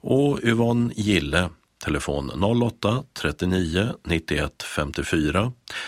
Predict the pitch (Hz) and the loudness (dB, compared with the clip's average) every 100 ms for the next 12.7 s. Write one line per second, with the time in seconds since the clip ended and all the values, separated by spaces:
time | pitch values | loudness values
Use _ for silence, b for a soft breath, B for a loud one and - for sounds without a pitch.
0 | B B 143 117 - 110 117 - - - | B B 2 2 0 0 0 -2 -8 -4
1 | 90 82 85 98 80 82 110 143 - _ | 0 2 2 2 2 0 0 -2 -6 _
2 | - 98 101 - 92 82 87 92 80 85 | -2 0 0 -4 -6 -2 0 2 2 2
3 | 117 131 - - - - 85 76 73 78 | 0 -2 -12 -20 -12 -2 0 0 0 2
4 | 104 123 B B B 143 131 135 120 117 | 2 0 B B B -2 0 0 0 0
5 | - - _ - 67 - - - 76 82 | -4 -14 _ -6 -6 -8 -12 -6 0 0
6 | 69 - _ _ _ B B B B - | 0 -8 _ _ _ B B B B -2
7 | 123 131 147 151 - 110 87 80 82 98 | -2 0 0 0 0 0 0 0 0 0
8 | - 92 90 - 67 71 69 - 87 135 | 0 -2 -2 -4 -4 -4 -6 -2 0 2
9 | 156 - - 65 90 78 82 110 143 139 | 0 -2 -6 -6 -6 -2 2 2 2 0
10 | 107 139 147 139 104 - - 117 - - | 0 0 2 2 0 0 -2 -2 -2 -6
11 | - - 104 139 120 113 117 117 - - | -14 -2 0 2 2 2 0 -2 -6 -4
12 | 104 73 - - 85 67 | -2 -2 -6 -4 -4 -4